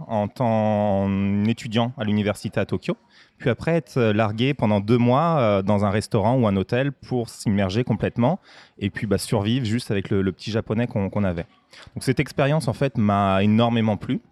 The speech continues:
Ça m'a donné envie de, de faire, euh, une année, euh, d'échange, euh, universitaire, euh, au Japon, ce que j'ai eu l'opportunité de faire en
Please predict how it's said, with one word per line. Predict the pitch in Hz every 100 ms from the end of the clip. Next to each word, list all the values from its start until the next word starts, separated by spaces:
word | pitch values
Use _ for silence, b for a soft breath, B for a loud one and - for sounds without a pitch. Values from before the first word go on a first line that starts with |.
| _ -
Ça | -
m'a | 101
donné | 95 95
envie | 101 92 110
de, | 98 92 90
de | 90
faire, | - 117 110 107
euh, | 95 92
une | - 107
année, | 107 110 117 117
euh, | 101 92
d'échange, | 92 - 113 110 107 95
euh, | 90 90 b b -
universitaire, | 113 107 101 - 107 - 107 107 98
euh, | 90
au | 92
Japon, | 92 90 277
ce | -
que | -
j'ai | 95
eu | 92
l'opportunité | 90 - 92 101 - 113
de |
faire | - 113 107 95
en | 87